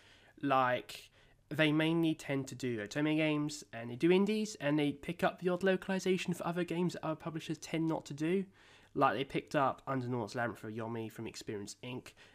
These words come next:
and I think they're gonna announce more new, which is, um, a game that Experience actually released l-, last year in Japan, which is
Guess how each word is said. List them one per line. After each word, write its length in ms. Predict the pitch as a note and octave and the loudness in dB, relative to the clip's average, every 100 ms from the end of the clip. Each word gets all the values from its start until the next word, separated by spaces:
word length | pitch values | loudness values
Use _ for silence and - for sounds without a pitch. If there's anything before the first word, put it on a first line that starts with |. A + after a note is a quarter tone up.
| _ - | _ -4
and 140 | B2+ | -2
I 60 | B2 | -2
think 300 | - D3 D3 | 0 0 0
they're 100 | D3 | 0
gonna 260 | C#3+ C#3 | 2 2
announce 420 | A#2 C3 A#2+ - - | 2 0 -2 -4 -4
more 200 | B2 B2 | -4 -2
new, 260 | B2+ B2+ | -2 -2
which 280 | A#2 - - | -4 -8 -10
is, 360 | A2+ G#2+ - - _ _ _ _ _ | -10 -12 -14 -18 _ _ _ _ _
um, 360 | A#2+ B2 A#2+ A#2 | -4 -4 -4 -6
a 60 | B2 | -6
game 340 | B2 C#3 C3+ B2+ | 0 2 2 0
that 120 | - | -6
Experience 640 | A#2 - C#3 C3 A#2 - - | -8 -2 0 0 -2 -8 -10
actually 320 | - - C3 | -10 -8 -6
released 420 | A#2+ A#2 A2+ - | -4 -6 -8 -10
l-, 60 | - - | -14 -6
last 360 | C3+ D3 D3 - | 0 2 2 2
year 160 | E3 E3 | 4 4
in 120 | D#3 | 2
Japan, 520 | E3 E3+ F3 F#3 F#3 - _ _ - _ _ - | 0 0 2 2 -2 -8 _ _ -20 _ _ -6
which 360 | B2+ - - | -6 -4 -6
is 360 | B2 A#2 - | -6 -8 -10